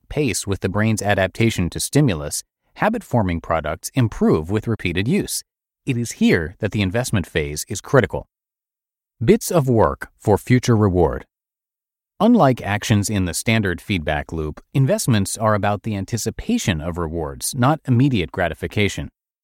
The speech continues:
The investment is a bit of work, which makes the user more likely to use the product in the future. In Twitter, for example, the investment comes in the form of a follow.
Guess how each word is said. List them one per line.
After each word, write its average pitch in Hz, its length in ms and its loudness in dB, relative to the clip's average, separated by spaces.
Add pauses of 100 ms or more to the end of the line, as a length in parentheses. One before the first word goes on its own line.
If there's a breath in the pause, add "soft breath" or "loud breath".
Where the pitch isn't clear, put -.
(220)
The 147 120 2
investment 156 460 4
is 98 120 -2
a 92 40 -4
bit 101 160 0
of 80 100 -6
work, 180 360 2
which 104 260 -8
makes 92 280 -2
the 101 100 -4
user 90 340 0
more 95 240 2
likely 87 380 0
to - 120 -12
use 104 260 0
the 85 80 0
product 78 440 0
in 85 80 0
the 76 80 -4
future. - 440 -2 (560)
In 123 180 6
Twitter, 156 380 4
for 82 260 0
example, 87 460 -2
the 101 140 0
investment 143 480 0
comes 90 360 -2
in 107 120 0
the 95 80 2
form 78 420 -4
of 87 120 -4
a 90 80 0
follow. 117 540 2